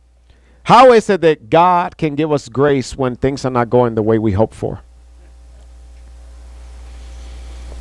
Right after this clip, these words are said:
It's a, it's a very hard question. Not that easy to answer either.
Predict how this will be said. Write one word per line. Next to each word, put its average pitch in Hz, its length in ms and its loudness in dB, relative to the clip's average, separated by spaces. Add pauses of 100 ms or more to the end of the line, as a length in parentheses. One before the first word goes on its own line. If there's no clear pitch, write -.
(340)
It's 147 220 2
a, 151 180 2
it's 156 160 -2
a 165 60 2
very 156 220 2
hard 143 200 0
question. 147 460 -4 (1040)
Not 147 240 0
that 165 180 2
easy 170 280 0
to 147 100 0
answer 160 360 -2
either. 123 380 2